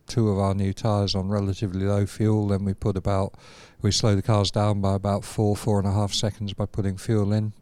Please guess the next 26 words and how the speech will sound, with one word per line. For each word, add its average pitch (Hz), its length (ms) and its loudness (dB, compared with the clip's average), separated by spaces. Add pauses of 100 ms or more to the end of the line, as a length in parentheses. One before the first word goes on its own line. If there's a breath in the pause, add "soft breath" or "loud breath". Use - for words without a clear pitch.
Does 95 140 -4
he 104 100 -2
notice 104 360 -2
anything 101 420 -4
then? 101 220 -2
I 101 120 -2
suspect 98 500 -4
not. 98 260 -2 (140)
I 127 160 2
can't. 101 360 -4 (580)
So 98 380 -4 (500 loud breath)
I 101 60 2
don't 123 260 2
think 107 320 -2
that 95 160 -2
lap 104 260 -4
time 101 320 0
is 95 80 0
something 98 460 -2
that 92 160 0
is 95 200 2
visible. 90 520 0
In-, 104 240 -2
indeed, 113 340 4
it's 107 200 0
almost, 107 380 0